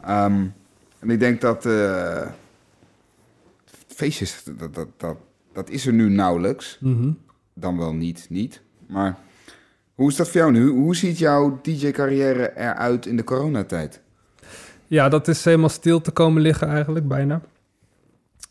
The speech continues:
Speaker 2: Eh, je hebt af en toe wat streams waar je dan kan draaien.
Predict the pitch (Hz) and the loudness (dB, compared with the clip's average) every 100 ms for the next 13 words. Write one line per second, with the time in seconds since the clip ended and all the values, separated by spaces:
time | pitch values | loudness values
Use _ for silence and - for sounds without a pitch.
0 | _ - 165 135 131 147 143 - 143 143 | _ -10 -2 0 2 2 0 2 2 2
1 | - 151 156 151 143 135 135 135 139 135 | 2 4 6 6 4 4 4 2 2 4
2 | 135 135 143 143 | 6 6 4 2